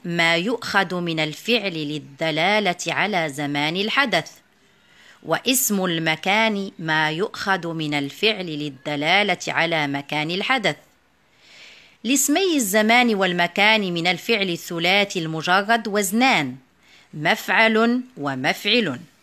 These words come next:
وزن مفعل من يفعل، مثل يبدأ مبدأ، أو يفعل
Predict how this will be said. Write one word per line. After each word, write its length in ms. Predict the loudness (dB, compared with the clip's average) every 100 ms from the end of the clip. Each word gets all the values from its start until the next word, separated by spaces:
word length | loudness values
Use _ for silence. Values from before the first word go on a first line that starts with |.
| _ -20 -20 -20 -20 -20 -12
وزن 520 | 2 2 4 2 2
مفعل 800 | 4 2 0 2 2 2 0 -2 -8 _ -10
من 280 | -6 -4 -2
يفعل، 720 | 0 0 0 2 4 4 0 _ _ _ -10
مثل 540 | -2 -2 0 -4 -4 _ -20 _ -10
يبدأ 840 | -2 -2 -2 0 0 2 -2 -2 -4 -12
مبدأ، 760 | -4 -4 -2 2 2 2 -8 -10 _ _ _ _ _ _ -20 -8 2
أو 200 | 2 2
يفعل 880 | 0 0 0 -2 4 4 6 4